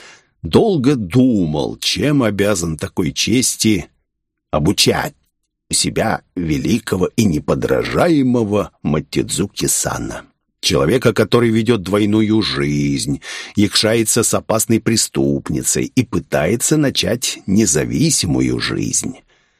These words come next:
Всё очень просто. Мне тебя просто навязали.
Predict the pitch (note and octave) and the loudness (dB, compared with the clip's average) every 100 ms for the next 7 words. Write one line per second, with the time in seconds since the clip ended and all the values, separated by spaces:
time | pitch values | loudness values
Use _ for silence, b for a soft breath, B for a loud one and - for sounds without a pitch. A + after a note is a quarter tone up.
0 | _ _ _ _ _ _ - G3+ F3+ F#3 | _ _ _ _ _ _ 4 4 4 2
1 | C3+ C#3+ E3+ D#3+ - - C#3+ - _ _ | 2 2 2 0 -2 -8 -14 -16 _ _
2 | _ _ _ _ - C3 D#3 D3+ D#3 - | _ _ _ _ 0 2 4 4 2 2
3 | A#2 F#2+ G#2+ A2+ A#2 - B2 A#2+ A#2+ B2 | 2 2 0 2 0 2 2 2 2 2
4 | B2 A#2 F#2 B1 B1 B1 A#1 - | 0 0 0 -2 -2 -4 -6 -8